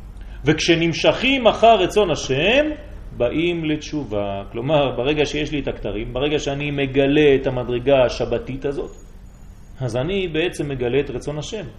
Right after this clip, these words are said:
רצון השם זה הרצון המקורי, רצון זה כתר, <clears throat> כתר זה רצון. ו-, וברגע שאני מגלה רצונו, כן, אני עושה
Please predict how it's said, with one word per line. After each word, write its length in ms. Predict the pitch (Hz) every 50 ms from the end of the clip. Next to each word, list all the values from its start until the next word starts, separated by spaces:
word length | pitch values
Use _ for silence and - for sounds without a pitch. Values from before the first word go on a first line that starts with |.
| - - - - - - - - - - - - - - - - - - - - - - - - - - - -
רצון 440 | 131 127 113 117 113 - 156 151 131
השם 280 | 120 - - 107 113
זה 120 | 107 110 117
הרצון 380 | 110 107 117 117 - 131 120
המקורי, 480 | 123 127 123 120 - 135 147 180 180 139
רצון 300 | 107 104 - - 143 135
זה 80 | 180 -
כתר, 360 | - 160 139 - - 175 170 135 - -
<clears throat> 160 | - - - -
כתר 240 | 151 151 - 143
זה 120 | 123 123 120
רצון. 300 | 110 107 - 117 92 85 - - - - - - - - - - - - - - - - - - - - - - - - - - - - - - - - - - - - - - - - - -
ו-, 280 | - - - 107 104 101 -
וברגע 420 | 104 104 98 107 120 160 165 160
שאני 320 | - - 135 120 127 135 131
מגלה 360 | 123 123 107 120 123 131 139
רצונו, 500 | 123 113 107 - 104 104 107 143 175 214 - - -
כן, 180 | - 185 190
אני 140 | 156 131 127
עושה 640 | 127 117 117 - - - - - 196 208 196 185